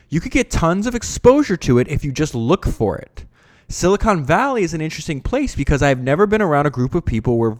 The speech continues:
where risk is forgotten so quickly." And then he talks about, like, "Well, why is it that people can,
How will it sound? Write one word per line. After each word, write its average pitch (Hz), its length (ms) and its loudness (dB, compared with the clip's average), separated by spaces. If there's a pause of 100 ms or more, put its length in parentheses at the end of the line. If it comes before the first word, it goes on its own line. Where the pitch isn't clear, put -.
where 123 220 -2
risk 160 480 0
is 139 100 -4
forgotten 131 580 2
so 120 240 0
quickly." - 640 -6 (920)
And 117 100 -8
then 117 80 -6
he 113 60 -6
talks 113 220 -8
about, 110 140 -6
like, 110 160 -8
"Well, 107 280 -6 (400)
why 120 380 -4
is 143 160 -4
it 120 140 -4
that 107 180 -4
people 113 280 -4
can, 113 180 -10